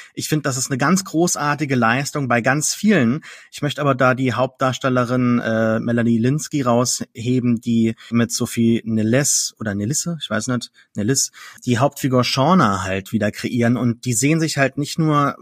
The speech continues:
wirklich identisch aus wie Mutter und Tochter oder große und kleine Schwester, sondern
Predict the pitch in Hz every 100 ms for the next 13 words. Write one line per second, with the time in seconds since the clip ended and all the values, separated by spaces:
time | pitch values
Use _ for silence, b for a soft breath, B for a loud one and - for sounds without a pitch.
0 | 82 _ - 143 - 123 - - - 117
1 | 131 139 - 107 123 147 131 127 - 131
2 | 110 - 139 - 123 104 107 117 B B
3 | B B - 127 123 123 117 120 123 120
4 | - 135 - 135 120 131 123 120 117